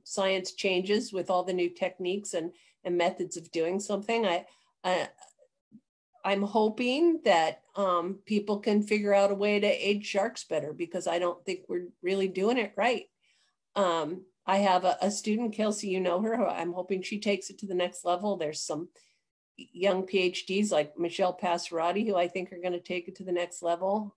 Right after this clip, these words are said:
Um, and, and that's just naming a couple of people I'm closer with. There's a lot more out there than that. And these kids right here, they're the ones coming up after those people.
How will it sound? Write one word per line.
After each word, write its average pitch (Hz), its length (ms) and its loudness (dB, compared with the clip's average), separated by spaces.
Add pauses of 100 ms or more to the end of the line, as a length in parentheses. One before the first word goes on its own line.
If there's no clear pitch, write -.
(200)
Um, 175 460 -2 (280)
and, 175 260 -4
and 185 160 2
that's 175 280 0
just - 440 -2
naming 165 380 0
a 151 80 -4
couple 160 380 -6
of 147 140 -6 (920)
people 180 280 -4
I'm 151 140 0
closer 180 360 0
with. 135 180 -4
There's 156 200 -4
a 151 60 -10
lot 160 220 -2
more 160 180 2
out 147 200 0
there 147 180 -2
than 156 200 -6
that. 151 280 -4 (120)
And 160 300 0 (180)
these 208 360 0 (360)
kids 185 320 0
right 170 200 2
here, 190 440 0 (400)
they're 208 260 6
the 208 140 4
ones 185 360 0
coming 185 260 2
up 180 140 2
after 180 300 2
those 196 280 4
people. 147 480 -6